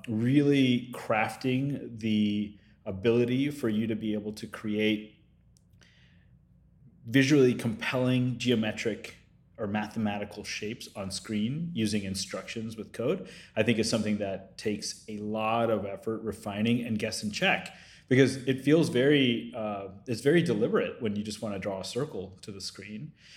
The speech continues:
And that's something that we all start with, right? Like, that might be the first thing that we do, is we might just, like,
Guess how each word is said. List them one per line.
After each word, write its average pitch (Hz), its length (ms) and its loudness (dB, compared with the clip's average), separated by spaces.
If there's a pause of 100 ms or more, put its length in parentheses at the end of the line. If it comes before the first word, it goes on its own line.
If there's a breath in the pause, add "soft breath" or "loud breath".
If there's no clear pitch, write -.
(160 loud breath)
And 110 120 2
that's 117 200 4
something 113 320 4
that 107 120 2
we 113 100 2
all 107 120 2
start 113 280 2
with, 101 240 -8
right? 101 180 -6
Like, 98 140 -10
that 110 80 -2
might 104 200 -2
be 107 80 -4
the 101 100 -6
first 101 320 -6
thing 101 120 -6
that 95 120 -10
we 95 80 -12
do, 95 400 -10
is 87 140 -16
we 95 80 -16
might 92 220 -14
just, - 260 -16
like, 90 160 -14